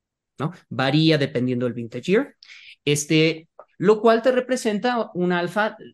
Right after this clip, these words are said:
de casi un nueve por ciento históricamente. Obviamente ha habido en los últimos años una bolsa que ha sido boyante.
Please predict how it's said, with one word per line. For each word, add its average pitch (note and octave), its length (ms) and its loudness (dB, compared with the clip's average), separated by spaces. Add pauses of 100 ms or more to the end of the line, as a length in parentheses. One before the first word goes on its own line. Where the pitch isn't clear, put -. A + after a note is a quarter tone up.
(460)
de C#3+ 160 -6
casi C#3+ 260 -2
un D#3+ 100 2
nueve D3 320 2
por C#3 180 -8
ciento C3+ 640 -4 (680)
históricamente. D#3+ 840 -2 (460)
Obviamente E3+ 460 2
ha E3+ 40 4
habido E3+ 580 0 (180)
en D3+ 160 0
los D3 180 -4
últimos D#3+ 360 -4
años D#3 260 0
una D3 380 0
bolsa D3+ 400 -4
que D3 80 -10
ha C3+ 60 -8
sido D3 520 -4
boyante. C3 560 -4